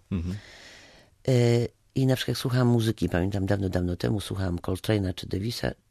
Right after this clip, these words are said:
Speaker 2: to, to jeszcze Coltrane'a nie rozumiałam, jeszcze to nie były m-, m-, mój level po prostu. I, e, gdzie moi koledzy już słuchali.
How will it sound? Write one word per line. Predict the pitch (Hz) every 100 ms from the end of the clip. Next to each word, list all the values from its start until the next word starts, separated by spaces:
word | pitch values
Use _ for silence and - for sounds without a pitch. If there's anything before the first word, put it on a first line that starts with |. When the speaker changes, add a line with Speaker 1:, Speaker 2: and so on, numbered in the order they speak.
| _
Speaker 2:
to, | 107 - -
to | 113
jeszcze | 139 -
Coltrane'a | - 120 117 139 143 139 131
nie | 135
rozumiałam, | 135 131 127 98 80
jeszcze | 104 - 139 127 - - - -
to | 135
nie | 139
były | 131 151
m-, | 147 131 -
m-, | 110 78 69 101
mój | - 92 127 143
level | 135 90 78
po | 78
prostu. | 71 65 - - -
I, | 123 131 - - - - - - - - - - - _ _ _ _ _ -
e, | 127 120 120 120 120 104 - -
gdzie | 123 131
moi | 143
koledzy | 143 131 110
już | 107
słuchali. | - 110 87 76